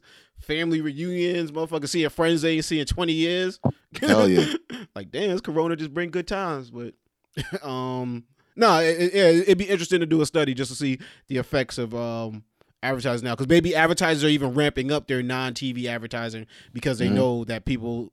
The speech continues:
Speaker 1: viewership is being lost to Hulu, Netflix, streaming programs, standalone, you know what I mean, s-, stuff. So, yeah, interesting to know. Um, it's not all doom and gloom though out in the world. It's not just all delaying Harriet Tubman money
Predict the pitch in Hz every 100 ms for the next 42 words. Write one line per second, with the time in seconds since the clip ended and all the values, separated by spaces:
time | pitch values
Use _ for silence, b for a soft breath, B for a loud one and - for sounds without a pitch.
0 | 127 98 127 127 117 127 117 107 117 110
1 | 113 113 117 123 123 120 113 b b b
2 | - 120 110 123 117 - - 123 113 110
3 | 120 113 107 110 110 110 107 - _ -
4 | 131 117 117 113 113 113 117 - _ _
5 | - 127 123 123 127 131 - 110 104 110
6 | 107 _ _ _ _ _ _ _ _ _
7 | - 147 139 147 160 143 156 120 _ _
8 | _ _ - 131 135 139 135 139 _ _
9 | _ _ _ _ 226 208 180 143 151 147
10 | 131 143 139 131 131 127 127 131 139 139
11 | 143 151 127 123 131 123 123 117 b b
12 | _ 120 120 127 127 123 131 120 120 -
13 | 131 127 123 123 127 127